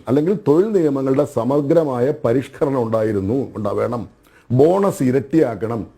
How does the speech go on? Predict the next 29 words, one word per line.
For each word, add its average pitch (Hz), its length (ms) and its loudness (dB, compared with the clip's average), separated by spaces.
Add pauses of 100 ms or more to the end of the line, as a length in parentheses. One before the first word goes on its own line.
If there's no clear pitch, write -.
(340)
ഇതെല്ലാം 202 400 4
പന്ത്രണ്ട് 170 500 0
ഡിമാൻഡിൽ 190 580 2
പത്ത് 147 320 2
ഡിമാൻഡും 190 540 0
സർക്കാർ 180 440 0
അംഗീകരിച്ചാൽ 180 560 4
പിന്നെ 196 340 2
പണിമുടക്കിന് 170 580 0
പോയാൽ 147 300 0
എന്താ 143 180 0
അതിൻ്റെ 123 180 0
അർത്ഥമുള്ളത്? 101 500 -4 (960)
അപ്പോൾ 185 360 -2
അങ്ങനെ 180 280 2
വന്നുകൊണ്ടാണ് 196 520 0
ആ 190 60 0
പണിമുടക്ക് 175 440 0
അന്ന് 185 160 2
രണ്ടായിരത്തി 180 560 4
പതിനഞ്ച്. 151 380 0
അപ്പോൾ 151 180 2
ഈ 196 80 2 (120)
പണിമുടക്ക് 185 540 0
രണ്ടായിരത്തി 170 600 2
പതിനഞ്ച് 156 440 0
വരെയും 135 260 2
സംയുക്തമായി 131 540 -2
പോയിരുന്നു. 95 520 -2